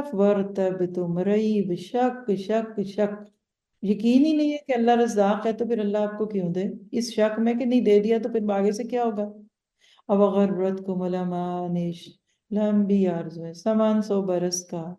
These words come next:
पल की खबर नहीं, तमन्नाओं ने धोखे में रखा। तो फेथ इन एक्शन क्या है कि अल्लाह से बेहतरीन अजर की उम्मीद पर नेकियों को अल्लाह के लिए खालिस करना है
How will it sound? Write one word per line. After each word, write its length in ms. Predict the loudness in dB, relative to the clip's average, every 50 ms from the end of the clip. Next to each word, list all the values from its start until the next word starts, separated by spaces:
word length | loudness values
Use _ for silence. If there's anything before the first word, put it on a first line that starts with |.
| _ -6
पल 120 | -6 -6
की 200 | -6 -4 -6 -6
खबर 340 | -6 -6 -8 -8 -6 -6 -6
नहीं, 280 | -6 -8 -8 -8 -10 -12 -16 _ _ _ _ _ _ _ 0
तमन्नाओं 560 | 2 4 4 6 6 6 6 4 2 -2 -4
ने 120 | -4 -6
धोखे 380 | -6 -4 -4 -6 -4 -4 -4 -4
में 140 | -4 -4 -4
रखा। 420 | -6 -6 -8 -10 -10 -10 -12 -12 -16 -20 _ _ _ -4
तो 80 | -2
फेथ 320 | 0 2 4 4 4 4 2
इन 120 | 2 0
एक्शन 360 | 0 -2 -4 -4 -4 -2 -2 0
क्या 120 | 0 0
है 60 | -2
कि 120 | 0 -2 -2
अल्लाह 200 | 0 0 0 0
से 160 | 0 0 -2
बेहतरीन 520 | -2 -2 -4 -4 -4 -4 -2 0 0 0
अजर 280 | -2 -2 -2 -2 -4 -4
की 180 | -2 -2 0 2
उम्मीद 340 | 4 4 4 4 2 0 -2
पर 260 | -4 -4 -6 -6 -12 -18 -20 _ _ _ 2
नेकियों 400 | 4 4 4 4 2 2 0 2 2
को 80 | 2
अल्लाह 300 | 2 2 2 0 -2 -2
के 120 | -2 -2 -2
लिए 140 | 0 0
खालिस 420 | -2 -2 -4 -4 -2 -2 -2 -2 -4
करना 340 | -4 -4 -4 -2 0 -2 -2
है 100 | -2